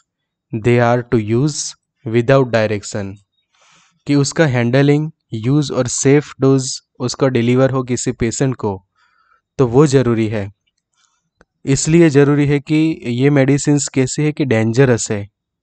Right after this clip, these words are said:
कि अगर कोई पर्सन without direction उसको यूज़ करता है, कि without direction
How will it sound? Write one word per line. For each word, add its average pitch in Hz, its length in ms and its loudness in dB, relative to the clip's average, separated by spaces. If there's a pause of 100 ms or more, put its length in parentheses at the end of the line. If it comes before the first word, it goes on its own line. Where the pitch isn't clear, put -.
(680)
कि 143 100 2
अगर 131 340 2
कोई 156 160 2
पर्सन 135 500 0
without 117 400 2
direction 131 640 0
उसको 123 240 -4
यूज़ 117 280 -2
करता 110 320 -4
है, 104 240 -8 (1600)
कि 143 320 0 (120)
without 120 840 0 (1160)
direction 123 640 0